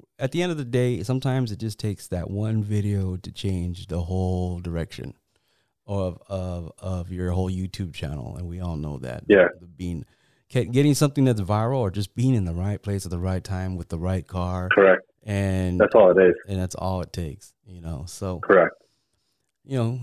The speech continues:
Speaker 1: just go with it. And, you know, like I said, I wish you the, you know, the, the best on all of that on, on, on your YouTube channel, like I said, and, and, uh, um, I will continue, we will continue to, uh, work together and, and, uh, and bring, uh,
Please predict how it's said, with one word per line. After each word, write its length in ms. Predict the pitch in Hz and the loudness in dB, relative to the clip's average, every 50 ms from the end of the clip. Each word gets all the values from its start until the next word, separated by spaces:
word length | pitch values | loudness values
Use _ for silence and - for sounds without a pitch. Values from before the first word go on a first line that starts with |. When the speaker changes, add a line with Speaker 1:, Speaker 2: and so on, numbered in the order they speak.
| 117 - - | -12 -14 -4
Speaker 1:
just 220 | 135 135 - - | 0 0 0 2
go 160 | - 143 165 | 2 0 0
with 200 | 185 185 175 139 | 0 0 0 0
it. 140 | 127 123 - | -2 -2 -2
And, 280 | - 139 127 127 117 98 | -2 -2 -2 -2 0 0
you 60 | 135 | 0
know, 200 | 131 123 113 110 | 2 2 2 2
like 200 | 104 107 104 104 | 2 2 0 0
I 40 | 113 | -2
said, 180 | 107 - 110 95 | -4 -4 -4 -2
I 60 | 98 | -2
wish 260 | 110 127 135 127 - | 0 0 -2 -2 -2
you 120 | 123 123 120 | -4 -4 -2
the, 300 | 117 107 80 - - - | -4 -4 -6 -10 -12 -6
you 120 | 120 113 | -2 0
know, 240 | 107 101 92 87 82 - 64 - _ _ _ _ _ _ _ _ _ _ | 0 0 0 -2 -6 -10 -14 -20 _ _ _ _ _ _ _ _ _ _
the, 320 | - 110 107 98 95 92 90 | -12 -8 -4 -4 -2 -2 -4
the 140 | 90 98 90 | -4 -6 -4
best 380 | 90 101 117 127 131 - - | 0 2 2 4 2 2 0
on 120 | 117 113 110 | 0 0 2
all 280 | 110 113 113 110 107 | 2 2 2 0 0
of 60 | 101 | 0
that 340 | 107 120 127 139 143 - - | 0 0 2 2 0 0 -2
on, 220 | - 104 101 98 95 | -4 -4 -4 -4 -4
on, 360 | - - 95 95 92 92 - | -4 -4 -4 -4 -4 -4 -4
on 140 | - 95 98 | -4 -2 -2
your 320 | 98 92 92 95 110 120 | -2 0 0 0 0 0
YouTube 260 | 117 - 123 120 110 - | 0 0 0 -2 -2 0
channel, 340 | 117 120 117 117 120 120 | 0 0 0 0 0 -2
like 180 | 120 107 92 - | -2 -4 -4 -4
I 60 | 92 | -6
said, 380 | 92 - - 117 117 110 107 98 | -6 -4 -4 -2 -2 -2 -2 -2
and, 200 | 95 90 - - - | -4 -6 -6 -8 -8
and, 180 | 101 95 95 | -6 -6 -4
uh, 260 | 92 92 90 85 85 - - | -4 -6 -6 -8 -10 -12 -12
um, 420 | - 95 92 90 87 82 78 76 - _ _ _ _ _ _ _ - | -10 -8 -8 -6 -8 -8 -10 -12 -14 _ _ _ _ _ _ _ -8
I 80 | 92 | -6
will 160 | 95 92 92 90 | -4 -4 -4 -4
continue, 640 | - 98 90 - 104 107 107 107 104 101 98 92 - | -6 -6 -4 -2 0 0 2 2 2 0 -2 -4 -6
we 160 | - 110 104 | -8 -12 -12
will 120 | 101 101 95 | -12 -10 -8
continue 420 | - 101 87 - 107 107 107 101 | -8 -6 -4 -2 0 2 2 0
to, 400 | 90 92 95 92 90 90 90 80 | 0 0 0 0 0 -2 -2 -2
uh, 240 | 82 90 87 85 80 80 - | -2 -4 -4 -4 -6 -8 -8
work 280 | - - 110 104 - | -4 -4 -4 -4 -4
together 640 | - 95 95 107 107 110 107 110 110 107 104 101 95 | -6 -6 -4 -2 -2 -2 -2 -2 -2 -2 -2 -2 -4
and, 180 | 87 90 87 - - - | -4 -6 -6 -8 -10 -8
and, 240 | 95 92 92 90 90 | -6 -4 -2 -2 0
uh, 300 | 90 90 85 80 71 - - - _ _ _ _ _ _ _ _ _ _ _ _ _ - | 0 0 -2 -2 -4 -6 -10 -14 _ _ _ _ _ _ _ _ _ _ _ _ _ -2
and 320 | 107 98 95 92 92 87 | 0 0 2 2 0 0
bring, 420 | 95 107 107 107 104 104 98 90 - | 0 0 2 2 2 2 0 -2 -4
uh, 160 | - - 87 | -6 -8 -10